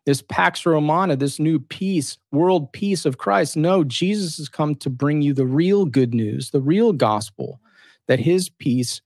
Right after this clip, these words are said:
is like no peace that this world can give, right? So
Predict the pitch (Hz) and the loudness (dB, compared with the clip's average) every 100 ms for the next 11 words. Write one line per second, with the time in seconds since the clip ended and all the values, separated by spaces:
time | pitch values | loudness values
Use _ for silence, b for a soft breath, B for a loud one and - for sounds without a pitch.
0 | _ _ - 131 139 143 139 143 147 160 | _ _ -2 0 2 2 2 2 4 2
1 | 151 160 143 - 135 139 135 135 131 123 | 2 0 0 -2 -4 -2 -2 -2 -2 -4
2 | 131 127 120 190 110 95 135 131 160 _ | -4 -4 -2 -2 -2 -6 -2 -2 -2 _
3 | _ _ _ _ _ _ _ - - 147 | _ _ _ _ _ _ _ -10 2 4
4 | 147 143 - | 4 2 -2